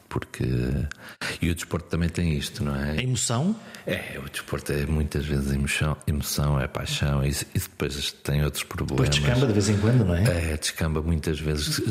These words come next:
Speaker 1: descamba demasiadas vezes, mais do que seria
Speaker 2: Há
Speaker 1: de
Speaker 2: muita,
Speaker 1: esperar.
Speaker 2: há muita violência verbal. Eu,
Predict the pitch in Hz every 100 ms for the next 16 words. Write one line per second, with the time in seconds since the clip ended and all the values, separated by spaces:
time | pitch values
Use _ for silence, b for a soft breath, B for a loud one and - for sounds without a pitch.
0 | 90 - - 95 85 87 90 82 82 85
1 | 78 71 73 85 82 78 85 85 82 82
2 | 80 - - 78 78 76 73 71 71 73
3 | 147 180 180 165 135 131 131 165 190 180
4 | 135 117 127 113 104 - 107 92 92 104
5 | 90 85 95 107